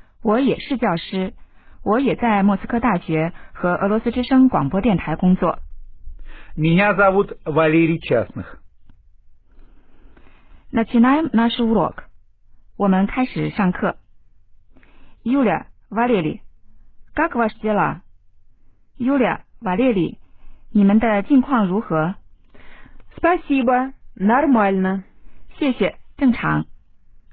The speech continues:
Speaker 2: У меня тоже всё в порядке.
Speaker 1: 我也一切正常。
Speaker 3: А как ваши дела, Юань И?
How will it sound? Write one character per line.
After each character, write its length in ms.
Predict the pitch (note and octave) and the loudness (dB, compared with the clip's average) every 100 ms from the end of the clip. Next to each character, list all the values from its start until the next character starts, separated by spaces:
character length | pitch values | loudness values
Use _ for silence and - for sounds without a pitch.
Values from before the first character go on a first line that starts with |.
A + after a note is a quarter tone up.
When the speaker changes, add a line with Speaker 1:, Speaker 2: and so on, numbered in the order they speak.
| - _ - - | -20 _ -20 -4
Speaker 2:
У 80 | F#3+ | 2
меня 240 | B3 C#4+ | 4 4
тоже 600 | C#4 F#3+ D3+ C#3+ C3 G#2+ - - | 4 2 4 4 2 2 -4 2
всё 160 | E3 | 2
в 80 | D3 | 4
порядке. 640 | E3 D3+ C#3+ - - A#2 G2 - - - - - - | 2 2 2 0 -4 -6 -6 -16 -20 -18 -14 -16 -4
Speaker 1:
我 220 | A3+ C4+ | 0 2
也 180 | E4+ F#3+ | 2 0
一 140 | E3+ | -2
切 180 | F#3+ A3+ | -2 -2
正 160 | F#3+ F3+ | 0 -2
常。 360 | - D3 C#3 - _ - - - _ - - - - - - - - - | -2 -4 -4 -8 _ -20 -20 -20 _ -20 -16 -16 -16 -18 -20 -20 -20 -8
Speaker 3:
А 140 | - B3+ | -2 0
как 320 | E4+ G4 F#4+ | 2 0 0
ваши 400 | G4 G4 - A#3 | 2 2 0 -2
дела, 400 | F3+ G#3+ G#3 F3+ | 0 2 2 2
Юань 400 | F3 A3+ B3 G#3 | 2 2 2 0
И? 260 | - F#3 | -2 -4